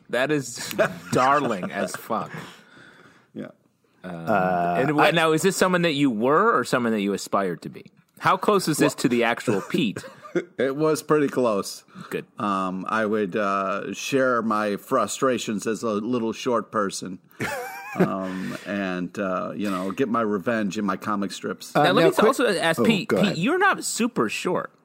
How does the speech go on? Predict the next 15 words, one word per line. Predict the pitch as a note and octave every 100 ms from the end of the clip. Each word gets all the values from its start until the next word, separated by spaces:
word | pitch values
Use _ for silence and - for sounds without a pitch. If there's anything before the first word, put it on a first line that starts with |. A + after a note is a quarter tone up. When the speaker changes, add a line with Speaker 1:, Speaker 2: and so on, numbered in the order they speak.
| _ -
Speaker 1:
You're | C3 C4+
reg-, | C#4 D#3 F3 G3
you're | B2 F3+ D4
like, | F#4 C4 - - - - -
I | C#3+
mean, | D3+
Speaker 3:
Yeah, | C#3
Speaker 1:
you're, | -
Speaker 3:
you're | D3+
Speaker 1:
I'm | E3+
taller | D#3 B2+
Speaker 3:
regular | G2
Speaker 1:
than |
Speaker 3:
height. | A2+
Speaker 1:
you. | A2+